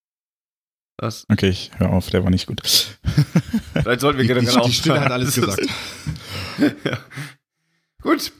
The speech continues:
Speaker 1: das war die einunddreißigste Aufgabe, Ausgabe von Auf den Punkt, ähm, die ein bisschen länger wurde, aber wir mussten ja auch drei Spieler in einem, äh, durch, äh, ackern. Danke dafür nochmal, Susi Zorg.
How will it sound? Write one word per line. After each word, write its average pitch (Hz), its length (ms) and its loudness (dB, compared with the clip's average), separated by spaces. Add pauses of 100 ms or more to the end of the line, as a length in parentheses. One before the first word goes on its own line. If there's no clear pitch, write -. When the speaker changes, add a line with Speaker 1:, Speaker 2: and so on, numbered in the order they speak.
(100)
Speaker 1:
das 151 220 0
war 226 100 2
die 220 160 0
einunddreißigste 185 720 0
Aufgabe, 160 500 2
Ausgabe 131 600 2
von 151 260 0
Auf 131 160 2
den 143 140 0
Punkt, 165 400 0
ähm, 139 640 0
die 139 140 2
ein 151 100 2
bisschen 127 240 0
länger 165 260 2
wurde, 180 240 2
aber 156 180 2
wir 175 40 0
mussten 202 240 -2
ja 165 60 4
auch 170 40 4
drei 151 220 2
Spieler 151 300 2
in 139 80 2
einem, 127 340 2
äh, 120 380 2
durch, 123 280 0
äh, 104 200 2
ackern. 131 580 0
Danke 131 220 2
dafür 123 260 2
nochmal, 123 300 0
Susi 117 260 -2
Zorg. 123 380 0